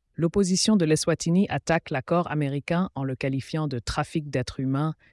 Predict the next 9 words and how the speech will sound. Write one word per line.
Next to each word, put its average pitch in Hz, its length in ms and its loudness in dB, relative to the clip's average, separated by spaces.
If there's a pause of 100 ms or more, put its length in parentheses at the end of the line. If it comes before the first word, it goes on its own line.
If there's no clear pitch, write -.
(180)
déguisé 156 680 0
en 120 120 -4
déportation. 101 840 -8 (640)
Les 151 140 0
réductions 202 540 4
de 170 100 6
l'aide 160 260 6
du 147 100 0
Royaume-Uni 147 720 2